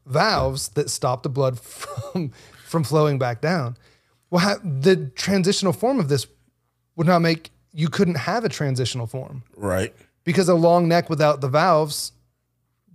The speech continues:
Speaker 1: w-, there wouldn't be a brain, and a short neck with valves would put too much, um, uh, what's the word I'm looking for? A blockage in between the short distance of the heart and the brain.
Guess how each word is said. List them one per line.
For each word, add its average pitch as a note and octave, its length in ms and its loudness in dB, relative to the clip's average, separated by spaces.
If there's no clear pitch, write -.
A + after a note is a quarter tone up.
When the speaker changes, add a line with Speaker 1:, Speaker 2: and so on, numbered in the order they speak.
Speaker 1:
w-, F3+ 240 -2
there D3+ 220 2
wouldn't D3 280 2
be C3+ 120 0
a A#2+ 80 0
brain, D3 580 0
and D3 120 0
a D3 40 2
short F3 360 2
neck D3+ 260 0
with C3 200 -2
valves C#3+ 540 2
would C#3 160 -2
put D#3+ 300 -2
too E3 220 2
much, D3 440 2
um, C3 520 0
uh, B2+ 200 -2
what's B2 180 -4
the B2+ 60 -10
word B2 120 -2
I'm A#2+ 60 -6
looking A#2+ 220 -8
for? C3 280 -8
A C#3 80 2
blockage D3+ 440 2
in D#3+ 140 0
between D3+ 640 0
the C#3+ 80 -2
short D3+ 240 2
distance D3+ 280 -2
of C3 80 -4
the B2+ 100 0
heart C#3 260 0
and B2+ 100 -2
the B2 60 -2
brain. B2+ 420 -2